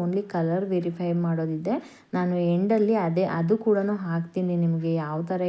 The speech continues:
ಇದೆ ಡಿಸೈನ್, ಹೇಗೆ ಬಂದಿದೆ ಅನ್ನೋದು ನಾನು ಶೇರ್ ಮಾಡ್ತೀನಿ. So ಅದಾದ್ಮೇಲೆ ಎರಡು ಸರಿ ಲಾಕ್ ಆದ್ಮೇಲೆ ಬೀಡ್ ಮೇಲೆ ಸಿಕ್ಸ್ ಚೈನ್ ಬರುತ್ತೆ, ಸಿಕ್ಸ್ or ಸೆವೆನ್ ಚೈನ್ ಬರುತ್ತೆ. So ಸೆವೆನ್ ಚೈನ್ ಹಾಕಿದ ಆದ್ಮೇಲೆ ನಾವು ಅಲ್ಲಿ ಏನ್ ಡ-, ಡಬಲ್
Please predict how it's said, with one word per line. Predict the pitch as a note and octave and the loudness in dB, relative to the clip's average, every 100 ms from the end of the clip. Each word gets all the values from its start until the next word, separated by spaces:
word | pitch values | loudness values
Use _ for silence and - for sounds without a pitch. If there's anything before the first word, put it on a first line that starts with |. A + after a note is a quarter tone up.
| F3 | 0
ಇದೆ | F3 E3+ | 0 0
ಡಿಸೈನ್, | D#3+ E3+ F3 F3 | -2 0 -2 0
ಹೇಗೆ | D#3+ E3+ E3+ | 0 0 0
ಬಂದಿದೆ | E3+ E3+ E3 E3 | 0 0 0 0
ಅನ್ನೋದು | E3 D#3+ E3 D4 - - - _ F#3 | -2 -2 -2 -2 -4 -20 -20 _ -4
ನಾನು | F3+ E3+ | -2 0
ಶೇರ್ | E3+ E3+ E3 | 2 4 2
ಮಾಡ್ತೀನಿ. | D#3+ D#3 - E3 A3 E4+ - - - - | -2 -4 -4 0 0 0 -6 -20 -20 -4
So | A3+ | 0
ಅದಾದ್ಮೇಲೆ | A3+ A3+ G3+ G3 G3 G3+ F#3 | 4 4 2 0 0 2 2
ಎರಡು | E3+ F#3+ | 2 2
ಸರಿ | G#3 G3+ G3+ | 0 0 0
ಲಾಕ್ | F3+ F3+ - F3+ | 0 -2 -4 -2
ಆದ್ಮೇಲೆ | F3 E3+ E3 F#3 G#3+ F3 | 0 0 2 2 2 2
ಬೀಡ್ | G3+ A#3 A3 | 2 2 2
ಮೇಲೆ | F#3 E3+ A#3 E4 - - - | 0 2 0 -2 -12 -12 -4
ಸಿಕ್ಸ್ | - - - - | -4 -4 -6 -2
ಚೈನ್ | G3 A3 F#3+ | 0 2 2
ಬರುತ್ತೆ, | F3 D#3+ - - | 0 0 -6 -6
ಸಿಕ್ಸ್ | - G#3+ - - | -6 -6 -4 -2
or | A3+ A3+ - | 0 0 -2
ಸೆವೆನ್ | F#3 F3 F#3+ F#3 F3 | -2 0 0 -2 -2
ಚೈನ್ | F3 F3+ A3 F#3+ | -2 0 0 0
ಬರುತ್ತೆ. | D#3+ D#3 D#3 - - - | -2 -4 -10 -14 -20 -10
So | - G#3 | -6 -2
ಸೆವೆನ್ | G#3+ G3 A3 A3+ | 0 2 2 2
ಚೈನ್ | A3 G#3+ | 2 0
ಹಾಕಿದ | G3 F3+ F#3 F3 E3 | -2 -2 -2 0 0
ಆದ್ಮೇಲೆ | F3+ F3+ E3 D#3+ E3+ D#3+ | 0 0 0 0 0 0
ನಾವು | D#3 G3 D#4+ - - - | 0 0 0 -4 -20 -4
ಅಲ್ಲಿ | F#3+ F3+ F#3 | 0 2 4
ಏನ್ | A3+ A3+ | 4 6
ಡ-, | G#3 F#3+ E3+ | 4 2 2
ಡಬಲ್ | E3+ E3 G3 | 2 2 2